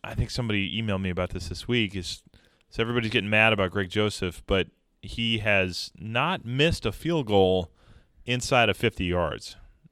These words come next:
All of his misses on field goals are fifty plus.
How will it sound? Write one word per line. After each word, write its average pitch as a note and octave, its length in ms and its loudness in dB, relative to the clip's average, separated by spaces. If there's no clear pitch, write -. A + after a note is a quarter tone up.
All B2+ 240 2
of C3 80 0
his A2+ 200 0
misses G#2 460 0
on E2+ 200 -2
field F#2 240 0
goals E2 400 -4
are E2 440 -2
fifty G2 640 0
plus. - 800 -2